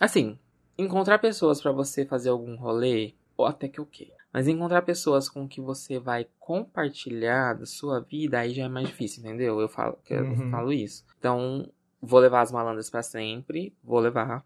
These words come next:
Speaker 1: como meus melhores amigos, e os outros que vierem, quem sabe, né? <laughs> As malandras aqui.
Speaker 2: Vai ser, vai se inserir também a isso,
Speaker 1: É,
Speaker 2: não sei, mas
Speaker 1: porque é mais
Speaker 2: sim.
Speaker 1: difícil mesmo, mais difícil conforme vai ficando mais velho, mais difícil fazer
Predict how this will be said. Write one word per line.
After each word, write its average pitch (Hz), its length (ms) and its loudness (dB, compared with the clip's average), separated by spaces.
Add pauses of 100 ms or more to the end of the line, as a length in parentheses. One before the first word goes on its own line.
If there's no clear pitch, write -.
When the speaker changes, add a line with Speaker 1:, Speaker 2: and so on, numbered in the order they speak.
Speaker 1:
como 120 160 -10
meus 113 260 -10
melhores 110 400 -2
amigos, 110 560 -4 (220)
e 139 320 4
os 139 220 0
outros 135 240 2
que 139 100 -6
vierem, 131 800 0 (340)
quem 139 180 -4
sabe, 113 480 -2
né? 120 280 -4 (260)
<laughs> 143 680 0
As 135 60 -12
malandras 120 520 2
aqui. 147 480 -2
Speaker 2:
Vai 131 240 2
ser, 139 300 2 (320)
vai 135 460 6
se 139 160 -4
inserir 135 340 -2
também 131 360 -8
a 131 100 -12
isso, 131 120 -4
Speaker 1:
É, 139 320 6
Speaker 2:
não 110 100 0
sei, 147 300 2
mas 127 320 -4
Speaker 1:
porque 190 260 6
é 185 60 10
mais 175 220 8
Speaker 2:
sim. 175 80 2
Speaker 1:
difícil 269 340 4
mesmo, 131 600 4
mais 113 200 0
difícil 269 300 0
conforme 131 520 -2
vai 117 180 2
ficando - 560 -4
mais 117 280 2
velho, 113 300 6
mais 131 160 -4
difícil - 340 -8
fazer 156 400 -6